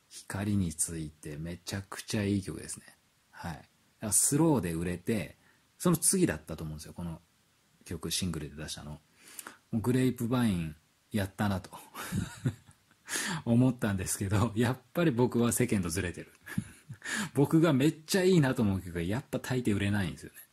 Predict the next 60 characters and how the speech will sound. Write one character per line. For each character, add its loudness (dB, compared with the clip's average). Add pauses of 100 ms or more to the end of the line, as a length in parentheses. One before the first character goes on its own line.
(1000)
こ -12 (120)
の -6
曲 -4
名 2
曲 4
で 6
し 0
ょ 2
っ -12
て -8
い -4
う、 -8
こ -8
う、 -10
な、 -8
な、 -2
何 4
こ 2
の 2
カ -2
ウ 4
ン 4
ト 2
ダ 4
ウ 4
ン 4
の -2
こ -4
の -2
ラ 0
ン 2
キ 2
ン 8
グ 4
み -2
た -8
い -8
な。 -16 (240)
も 0
っ -2
と 0
上 4
だ 4
ろ、 0
も -4
う -14
ト -2
ッ -8
プ -4
ス 2
リ 6
ー 4
入 2
る 6
だ 4
ろ -2
み -2
た -6
い -6
な -10